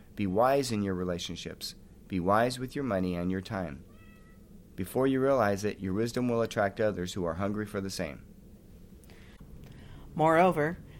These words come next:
Speaker 2: the crown jewel of wisdom's accumulation is the fear of the Lord.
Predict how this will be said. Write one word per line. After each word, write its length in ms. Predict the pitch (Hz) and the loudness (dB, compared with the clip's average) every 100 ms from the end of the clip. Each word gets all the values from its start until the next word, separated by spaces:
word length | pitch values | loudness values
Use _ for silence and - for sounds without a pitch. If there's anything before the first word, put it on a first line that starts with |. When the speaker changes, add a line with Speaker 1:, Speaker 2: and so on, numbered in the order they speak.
| - | -12
Speaker 2:
the 80 | - | -10
crown 420 | - 233 254 311 | -2 4 4 4
jewel 380 | 277 262 247 233 | 2 0 0 0
of 120 | 135 | 0
wisdom's 460 | 135 165 185 196 190 | 2 0 2 -2 -2
accumulation 880 | 185 - 170 233 214 135 - 139 180 - - - | -4 -4 -2 0 -2 -4 -6 -8 -8 -14 -10 -2
is 160 | 185 | 0
the 100 | 185 | 0
fear 300 | 190 180 151 | -2 0 0
of 100 | 139 | 0
the 80 | 143 | 0
Lord. 400 | 143 139 123 - | 0 0 0 -4